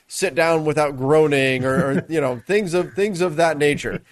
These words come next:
Speaker 1: right? Because this
Speaker 2: I like all of them. They
Speaker 1: I
Speaker 2: all
Speaker 1: love
Speaker 2: make
Speaker 1: it.
Speaker 2: me laugh.
Speaker 1: They're, they, and, you know,
Speaker 2: My favorite one was the Blockbuster one where
Speaker 1: Oh,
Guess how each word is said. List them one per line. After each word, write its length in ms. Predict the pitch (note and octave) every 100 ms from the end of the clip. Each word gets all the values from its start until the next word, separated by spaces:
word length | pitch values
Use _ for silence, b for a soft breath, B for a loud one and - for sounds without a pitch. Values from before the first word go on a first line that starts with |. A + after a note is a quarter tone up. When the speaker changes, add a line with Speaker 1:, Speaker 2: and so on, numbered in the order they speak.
| F3
Speaker 1:
right? 300 | - C3+ D3
Because 400 | B2 D3+ E3+ E3+
this 240 | C3+ E3+ -
Speaker 2:
I 140 | D#3
like 280 | G#3+ D#4 -
all 220 | C#3 C#3
of 60 | C#3
them. 140 | B2+
They 60 | A2
Speaker 1:
I 140 | G#2
Speaker 2:
all 100 | G3+
Speaker 1:
love 160 | B3 B3
Speaker 2:
make 180 | D3 A#2+
Speaker 1:
it. 40 |
Speaker 2:
me 60 | A2
laugh. 100 | -
Speaker 1:
They're, 180 | F#3+ F#3+
they, 240 | F3 G#3
and, 160 | G3+ G3+
you 100 | G#3
know, 100 | G#3+
Speaker 2:
My 200 | D3+ G3
favorite 460 | - E3+ E3+ D#3
one 160 | D#3 D3
was 220 | C#3+ B2+
the 100 | C#3
Blockbuster 800 | A#2+ A#2+ A#2+ A#2 B2+ A#2+ - C#3
one 300 | C#3 C#3+ D3 _
where 240 | B2+ B2+
Speaker 1:
Oh, 220 | C#3+ D3+